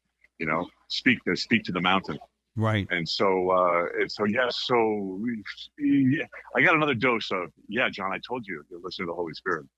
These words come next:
Speaker 2: And that always changes us, doesn't it? When we get those, and it, it draws, draws us back to center. Uh, you know, I'm just so grateful to know that, uh,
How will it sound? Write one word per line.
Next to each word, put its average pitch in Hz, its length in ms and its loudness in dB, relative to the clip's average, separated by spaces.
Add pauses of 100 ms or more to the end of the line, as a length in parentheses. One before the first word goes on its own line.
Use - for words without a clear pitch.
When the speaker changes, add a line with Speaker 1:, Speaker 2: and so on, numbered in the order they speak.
(340)
Speaker 2:
And 185 160 4
that 202 200 4
always 156 380 4
changes 101 440 0
us, 78 220 -4
doesn't 107 340 0
it? 98 80 2
When 117 220 4
we 117 80 2
get 139 240 0
those, 135 440 2
and 101 300 2
it, 107 260 -4
it 127 180 0 (300)
draws, 151 400 0 (160)
draws 180 380 2
us 151 160 0
back 143 320 0
to 110 140 -2
center. 135 580 2 (420)
Uh, 101 240 2
you 135 140 2
know, 127 160 2
I'm 147 300 4
just 139 220 2
so 123 160 2
grateful 110 640 -2
to - 120 0
know 117 320 4
that, 101 240 2
uh, 95 100 0